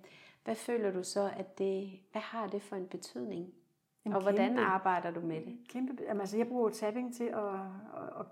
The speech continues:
Speaker 2: at kigge i spejlet, så jeg har også lært mig en masse af Louise Hay, ikke? At kigge i spejlet, og jeg er nok. Bare den der viden om, at jeg er nok.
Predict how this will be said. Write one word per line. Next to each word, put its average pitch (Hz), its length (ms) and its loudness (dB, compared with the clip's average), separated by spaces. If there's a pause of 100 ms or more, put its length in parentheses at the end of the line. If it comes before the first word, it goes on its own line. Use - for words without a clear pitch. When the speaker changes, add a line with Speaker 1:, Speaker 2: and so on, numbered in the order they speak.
(120)
Speaker 2:
at 196 100 -2
kigge 226 220 0
i 226 40 0
spejlet, 208 320 0
så 214 60 2
jeg 208 100 0
har 196 80 -4
også 208 180 -4
lært 214 160 2
mig 220 80 0
en 208 60 0
masse 202 220 -4
af 190 420 -4
Louise 196 280 0
Hay, 196 260 0
ikke? 240 160 -4
At 190 60 -6 (400)
kigge 208 240 -4
i 233 40 -4
spejlet, 226 640 -6
og 202 100 -6 (960)
jeg 175 120 -8 (180)
er 165 100 -8
nok. 165 240 -12 (680)
Bare 226 160 -10 (160)
den 226 100 -6
der 233 140 -10 (100)
viden 226 460 -8
om, 190 120 -16
at 196 120 -16 (100)
jeg 196 140 -16 (220)
er 185 140 -16
nok. - 320 -20